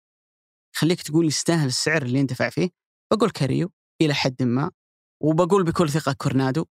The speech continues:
لأن بدايته مذهلة جدًا مع الاتحاد. آه، نوعًا ما جوليانو، بيتي مارتينيز ممكن لولا الإصابة، لكن في أسماء واضح مثلًا زي أحمد موسى،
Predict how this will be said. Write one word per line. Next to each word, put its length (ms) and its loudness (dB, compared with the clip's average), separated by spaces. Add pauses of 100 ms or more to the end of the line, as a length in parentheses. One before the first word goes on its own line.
لأن 160 0
بدايته 360 -2
مذهلة 400 0
جدًا 240 -4
مع 200 0
الاتحاد. 500 -4 (580)
آه، 320 4
نوعًا 380 4
ما 300 2
جوليانو، 640 -2 (460)
بيتي 180 2
مارتينيز 480 0
ممكن 260 0
لولا 200 0
الإصابة، 380 0
لكن 200 0
في 180 0
أسماء 420 0
واضح 420 2
مثلًا 220 0
زي 140 0
أحمد 280 -2
موسى، 280 -4